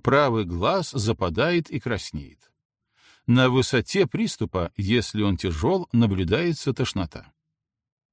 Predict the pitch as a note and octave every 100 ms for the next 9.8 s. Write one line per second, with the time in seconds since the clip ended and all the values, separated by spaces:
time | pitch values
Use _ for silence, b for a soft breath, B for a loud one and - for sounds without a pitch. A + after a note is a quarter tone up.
0 | _ B2+ F#3+ - C#3+ - E3+ F3 - E3+
1 | E3+ D3 - F#2+ G#2+ E3 - D3+ B2+ A#2
2 | - G#2+ F#2 E3+ - D3+ B2 - A2+ -
3 | - D3+ C3 A#2+ F2+ C#3 B2+ A2 B2 G2
4 | G2 F2+ - - - _ b b b -
5 | A2 - F#3+ G#3+ F#3+ - G3 G#3 - G3
6 | C3 G3 D3+ E3 - A2 B2 C3+ C3 C3+
7 | G2+ F#2 E3+ E3+ - A#2 G2 G#2+ D3+ A#2+
8 | D3+ D3+ - A#2+ G#2+ F#2+ - C#3+ - C3+
9 | - G2 F2+ - E2+ B1+ G#1+ _